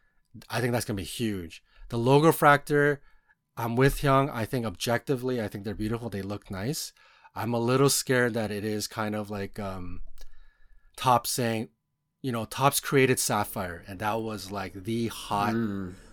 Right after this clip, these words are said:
Speaker 1: supply demand monster back in the day. And because it was so incredibly hot, the demand was so crazy, they decided, "Hey, let's just start printing more of it." And then, oops,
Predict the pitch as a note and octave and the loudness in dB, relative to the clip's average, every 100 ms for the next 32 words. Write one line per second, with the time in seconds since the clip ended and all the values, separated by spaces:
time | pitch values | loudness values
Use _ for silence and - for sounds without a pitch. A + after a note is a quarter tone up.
0 | - - - - - - C3+ - A2+ A2+ | -20 -20 -20 -20 -8 -4 -2 0 -2 -2
1 | G#2+ G#2+ G2+ G2 G2+ F#2+ G#2+ G2+ F#2+ A2 | -4 -4 -4 -4 -6 -6 -8 -6 -6 -8
2 | F#2+ F#2+ F2+ - - - - - - - | -12 -10 -12 -14 -20 -20 -20 -20 -20 -16
3 | A#2 G#2+ B2 C3 A#2+ - - - D#3 E3+ | -10 -2 0 2 0 2 2 6 8 8
4 | D#3 - D3+ C#3 A#2 G#2+ - C3+ G#2 - | 6 2 4 4 2 -4 2 4 4 0
5 | G2 A2 A2+ A2 G2 - C3 - B2+ A#2 | -8 -4 -4 -4 -4 -4 -6 -4 -4 -2
6 | G2+ G2 G#2 G2 A2+ G#2 A2+ A3+ G#3 F3+ | -4 -6 -6 -4 -4 -4 -2 2 2 2
7 | F3 F#3 G3+ G3+ F#3 A3+ G3+ E3 C3 - | 2 2 4 4 6 8 10 8 4 2
8 | - - - B2+ B2+ C3 D3+ G#3 D4+ - | -18 -20 -8 0 2 2 4 8 8 6
9 | - | -2